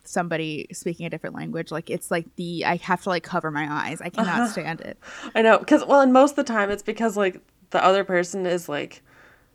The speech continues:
Speaker 2: clearly very nice and, like, trying to humor
Speaker 1: Yeah,
Speaker 2: them and let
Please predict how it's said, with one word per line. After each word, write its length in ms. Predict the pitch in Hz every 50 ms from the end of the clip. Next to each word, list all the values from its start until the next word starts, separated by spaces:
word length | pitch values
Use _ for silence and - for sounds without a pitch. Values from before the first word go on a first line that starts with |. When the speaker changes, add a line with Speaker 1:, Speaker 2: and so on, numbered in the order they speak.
| _ _ _ _ _ _ _ _ - 170 - _
Speaker 2:
clearly 420 | - - 185 170 160 156 160 165
very 380 | 160 156 156 143 143 147 156 151
nice 480 | 147 147 147 143 147 170 180 175 -
and, 140 | - - 175
like, 200 | 160 147 - -
trying 320 | - - 180 151 143 160 160
to 120 | - -
humor 260 | - - - 202 269
Speaker 1:
Yeah, 180 | 247 180 135 -
Speaker 2:
them 180 | 180 180 180
and 120 | 175 156 170
let 160 | 220 196 190